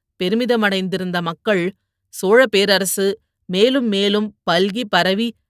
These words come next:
தழைக்க வேண்டுமென்று நம்பினார்கள். சிவபக்தியில் முழுக்க முழுக்க ஈடுபட்ட மதுராந்தகர் சிங்காதனம் ஏறினால் சோழ ராஜ்யத்தின் முன்னேற்றம் தொடர்ந்து நடைபெற முடியுமா என்று ஐயுற்றார்கள். அது மட்டுமின்றி மதுராந்தகர் பட்டத்துக்கு வந்தால்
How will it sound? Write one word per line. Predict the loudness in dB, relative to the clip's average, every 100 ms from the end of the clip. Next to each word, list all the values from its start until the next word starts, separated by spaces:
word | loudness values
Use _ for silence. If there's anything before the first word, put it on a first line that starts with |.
| _
தழைக்க | 2 2 2 2
வேண்டுமென்று | 2 2 -2 -4 -4
நம்பினார்கள். | -4 -4 -2 -2 -2 -4 -6 _ _ _ _ _ _ _
சிவபக்தியில் | -6 0 4 4 2 0 2
முழுக்க | 2 -2 0 0
முழுக்க | 2 2 4 4
ஈடுபட்ட | 4 2 2 0 0 -2
மதுராந்தகர் | 0 2 2 2 0 0 -2
சிங்காதனம் | -8 -6 2 4 6 2 0
ஏறினால் | 0 0 2 0 -2 _ _ -4
சோழ | 4 6 6
ராஜ்யத்தின் | 6 4 0 -2 -4 -4
முன்னேற்றம் | -4 0 0 0 -4 -4
தொடர்ந்து | -6 -4 -2 -2 0
நடைபெற | 0 0 -2 -2
முடியுமா | -2 -4 -2 0 0
என்று | 0 -2 -4 -2 -4 -6 -6
ஐயுற்றார்கள். | -6 -6 -6 -4 -4 -4 -8 -12 _ _ _ _
அது | -8 -6
மட்டுமின்றி | -6 -2 -2 0 -2 -4 -4 _ _ _
மதுராந்தகர் | 4 6 8 6 4 2 0
பட்டத்துக்கு | -2 -2 -4 -2 0
வந்தால் | 0 2 2 2